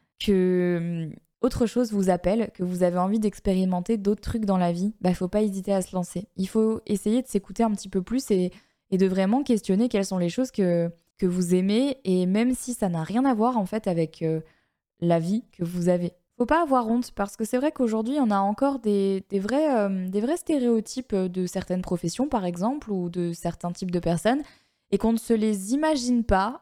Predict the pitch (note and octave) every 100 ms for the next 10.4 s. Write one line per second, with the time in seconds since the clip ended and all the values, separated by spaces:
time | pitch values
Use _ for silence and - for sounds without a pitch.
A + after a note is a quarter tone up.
0 | - F#3 F3 F3 F3 G3 G3+ F#3 - A#3
1 | A#3+ G3 G3 - B3 - G3 F3+ A3 A#3+
2 | G3 A3 A#3 F3+ G3 - F3+ E3+ F3 F#3+
3 | G3 F#3 - - _ _ _ _ _ _
4 | G#3+ G3+ F3+ D3+ - _ _ _ _ _
5 | - D#3+ E3 D#3+ E3+ G#3+ F#3+ F3+ A3 B3
6 | B3+ - A3 A3+ C#4 - A3+ A3 A#3+ G3+
7 | - - F3 F3+ F3 F#3 G#3 A#3 A#3+ G#3+
8 | G3+ C#4+ - F#3+ F3+ F3 F3 E3+ G3+ G#3
9 | G#3+ F3 D3+ - _ A3+ A#3 G#3+ F#3+ F#3
10 | E3+ F3 C4